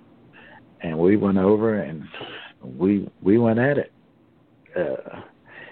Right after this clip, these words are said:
and it was a good, uh, I had a good group of people with me. And, man,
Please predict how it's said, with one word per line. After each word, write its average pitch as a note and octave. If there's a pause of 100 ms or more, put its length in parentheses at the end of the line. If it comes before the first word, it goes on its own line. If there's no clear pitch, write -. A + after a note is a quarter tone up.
(240)
and E2+
it F2
was E2+
a - (180)
good, A2 (300)
uh, F#2+ (100)
I G2
had G#2+
a F2+
good G#2 (380)
group A2+
of -
people G#2+
with G#2
me. A#2 (480)
And, F#2+
man, A2